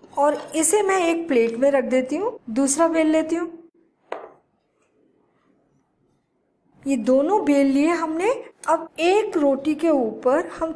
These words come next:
थोड़ी सी स्टफिंग रख लेंगे और पतली पतली सी फैला लेंगे इसे।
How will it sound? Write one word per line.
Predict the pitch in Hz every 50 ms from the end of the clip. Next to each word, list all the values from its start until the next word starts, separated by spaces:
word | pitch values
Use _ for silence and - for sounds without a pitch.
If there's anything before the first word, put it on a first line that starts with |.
| -
थोड़ी | 320 311 302 294
सी | 294 294 392 370 349
स्टफिंग | - - - - 247 233 233 233 359 370 370 330
रख | 254 202 - -
लेंगे | 175 151 139 131 127 131 131 - _ _
और | - 214 202 208 208 -
पतली | 311 302 302 - 392 381
पतली | 370 349 349 - 339 370
सी | 359 359 403 403
फैला | - 381 277 214 190 160
लेंगे | 139 135 127 123 123 131 123
इसे। | 113 - - - - -